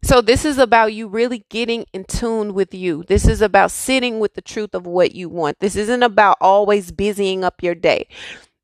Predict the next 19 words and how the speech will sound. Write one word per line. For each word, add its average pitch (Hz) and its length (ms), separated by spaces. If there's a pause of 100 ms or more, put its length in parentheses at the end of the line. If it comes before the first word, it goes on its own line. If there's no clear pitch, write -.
(120)
I 262 420
have 247 220
become 202 520 (120)
obsessed 240 960
with 185 200
creating 240 800
space - 640
and 175 180
time 220 680
for 190 220
what 180 260
I 175 160
love 180 680
and 170 160
what 170 180
I 160 240
want 175 440 (160)
to 170 140
do. 156 300